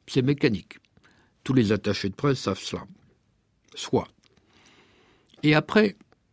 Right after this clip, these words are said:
qu'est-ce qui se passe ?« À vouloir vivre avec son temps, on meurt avec son époque », disait Stendhal. Stendhal qui lui-même est né un demi-siècle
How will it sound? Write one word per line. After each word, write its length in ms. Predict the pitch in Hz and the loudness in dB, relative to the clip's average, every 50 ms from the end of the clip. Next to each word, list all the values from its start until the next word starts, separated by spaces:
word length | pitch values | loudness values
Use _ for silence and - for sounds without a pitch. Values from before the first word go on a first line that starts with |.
| _ - | _ 4
qu'est-ce 180 | - 220 214 - | 4 4 4 4
qui 100 | - 95 | -2 -4
se 80 | - - | -6 -4
passe ?« 520 | - - - - - - - - - - - _ _ _ _ _ _ _ _ _ _ _ _ _ _ _ - _ _ _ - - _ _ _ _ _ _ _ _ _ _ _ _ _ _ _ _ _ _ _ _ _ - | -6 -6 -6 -6 -8 -10 -10 -10 -12 -14 -16 _ _ _ _ _ _ _ _ _ _ _ _ _ _ _ -20 _ _ _ -20 -20 _ _ _ _ _ _ _ _ _ _ _ _ _ _ _ _ _ _ _ _ _ -10
À 100 | - 101 | -6 0
vouloir 300 | 104 143 156 160 151 139 | 4 6 8 8 8 8
vivre 220 | 139 175 180 156 | 8 6 8 8
avec 220 | 139 120 127 117 - | 8 8 6 4 4
son 220 | - 139 131 131 | 4 4 4 2
temps, 300 | - - - 202 208 190 | 4 6 8 8 8 8
on 320 | 165 135 127 123 120 120 117 | 8 6 6 6 6 6 4
meurt 320 | 123 135 151 151 139 117 | 4 6 6 6 6 4
avec 300 | 117 113 110 120 117 - | 4 2 4 2 0 0
son 300 | - - 113 113 113 113 | 0 0 2 2 4 4
époque », 480 | 123 135 131 - - 117 107 101 95 98 | 4 2 2 2 2 4 4 4 4 0
disait 380 | 87 92 98 98 85 92 101 98 | -2 -2 -2 -2 0 0 0 0
Stendhal. 720 | - - - 107 104 95 95 95 90 85 85 87 82 82 - _ _ _ _ _ _ _ _ _ _ _ _ _ _ _ _ _ _ - _ _ _ _ | -2 -2 -2 -2 -2 0 0 -2 -4 -4 -8 -10 -14 -14 -18 _ _ _ _ _ _ _ _ _ _ _ _ _ _ _ _ _ _ -20 _ _ _ _
Stendhal 560 | - - - - 101 90 90 107 123 127 117 | -20 -20 -12 -10 -8 -4 0 2 4 4 2
qui 160 | 113 - 104 | 2 0 -2
lui-même 560 | 95 92 92 95 92 104 117 123 127 120 113 117 - - - _ _ _ _ _ _ _ _ _ _ - | 0 0 0 2 4 6 6 6 6 6 2 0 -4 -16 -20 _ _ _ _ _ _ _ _ _ _ 0
est 180 | 92 104 104 | 2 4 4
né 400 | 101 104 120 123 123 120 110 101 - - - - - _ _ _ _ _ _ _ _ _ _ _ - | 6 6 6 8 6 6 4 2 -2 -12 -20 -20 -20 _ _ _ _ _ _ _ _ _ _ _ 0
un 180 | - 143 131 127 | 4 6 6 6
demi-siècle 800 | 113 107 110 110 104 - - - 156 156 135 - - - - - | 6 4 4 2 2 0 0 2 2 2 2 2 -4 -14 -16 -16